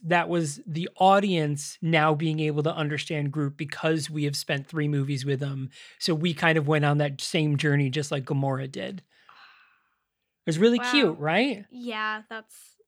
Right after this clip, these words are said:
Speaker 2: really cute.
Speaker 1: And it's another way that James Gunn is going to tear at my heart because he is just really good at that. Uh, yeah, so, so Guardians of the Galaxy three, again, last of this series of,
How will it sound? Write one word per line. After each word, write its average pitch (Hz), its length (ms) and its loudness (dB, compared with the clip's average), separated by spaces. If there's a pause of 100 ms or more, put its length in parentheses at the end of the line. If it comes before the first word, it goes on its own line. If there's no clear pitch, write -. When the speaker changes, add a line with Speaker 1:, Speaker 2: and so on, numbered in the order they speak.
(100)
Speaker 2:
really 214 320 -16
cute. - 420 -20 (100)
Speaker 1:
And 175 100 2
it's 156 120 0
another 180 320 4
way 165 340 4
that 160 220 0
James 156 300 -2
Gunn 156 240 -2
is 151 120 -6
going 151 220 -6
to 156 160 -8
tear 147 320 0
at 139 120 -2
my 135 100 -8
heart - 520 -12
because 143 640 -12 (140)
he 143 160 -6
is 131 160 -6
just 135 200 -8
really 135 280 -4
good 131 200 -4
at 123 140 -10
that. 135 360 -12 (600)
Uh, 175 440 6
yeah, 214 160 0
so, 220 460 2
so 214 200 0
Guardians 240 320 4
of 247 100 -4
the 247 80 2
Galaxy 220 260 -2
three, 226 360 -2
again, 202 360 2
last 180 480 0
of 180 220 -2
this 190 320 -2
series 180 480 -2
of, 160 400 2